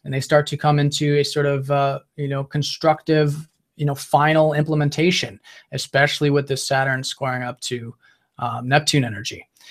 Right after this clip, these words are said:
So I think the sort of transition to the year is gonna happen in steps. I think it's a little bit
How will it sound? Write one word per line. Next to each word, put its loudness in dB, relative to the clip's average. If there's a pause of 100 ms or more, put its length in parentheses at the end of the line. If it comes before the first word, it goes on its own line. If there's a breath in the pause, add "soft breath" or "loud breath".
(380 loud breath)
So 8
I 8
think 4
the 4
sort 2
of 2 (400)
transition 2 (140)
to 0
the 2
year 4
is -2
gonna -4
happen 0
in -2
steps. -4
I -10
think -6
it's -12
a -8
little -4
bit -2